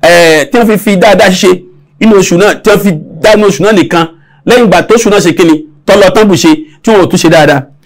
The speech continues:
Tajawuluhum an khuturati al-i'rad an at-ta'at ba'da mawasim al-khairat. Wọ́n ṣe àyìmọ̀,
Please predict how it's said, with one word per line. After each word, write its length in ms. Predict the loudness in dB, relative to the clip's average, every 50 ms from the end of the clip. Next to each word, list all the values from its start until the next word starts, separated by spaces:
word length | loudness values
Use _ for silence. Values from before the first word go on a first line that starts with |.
| _ -10 _
Tajawuluhum 640 | -2 0 2 2 2 4 4 4 4 2 2 0 0 -4 -6 -18 _ _ _ _ _ _
an 220 | -2 0 0 0 0
khuturati 960 | 0 0 -2 -2 0 2 2 2 4 4 2 2 0 0 0 0 0 0 -2
al-i'rad 920 | -2 -2 -2 -2 -2 -2 -2 0 2 2 2 2 2 2 2 0 0 0 0 -2 -2 -6 _ _ _ _ _ _ _ _ _ _ _ _ _ _ _ _ _ _ _ _ _ _ _ _ _ -4
an 140 | -2 0 0
at-ta'at 680 | -2 -2 -2 0 0 0 0 0 0 0 0 -2 -4 -10 -20 _ _ _ _ _ _ _ _ _ -4
ba'da 300 | -2 0 2 2 2 2
mawasim 520 | 2 2 2 2 2 2 2 0 0 0
al-khairat. 540 | 0 0 0 0 0 0 2 2 0 -2 -4 -8 -18 _ _ _ _ _ _ _ _ _ _ _ _ -20 -20 _ _ _ _ -2
Wọ́n 200 | 0 2 2 0
ṣe 200 | 0 0 0 2
àyìmọ̀, 440 | 2 2 2 2 2 2 2 0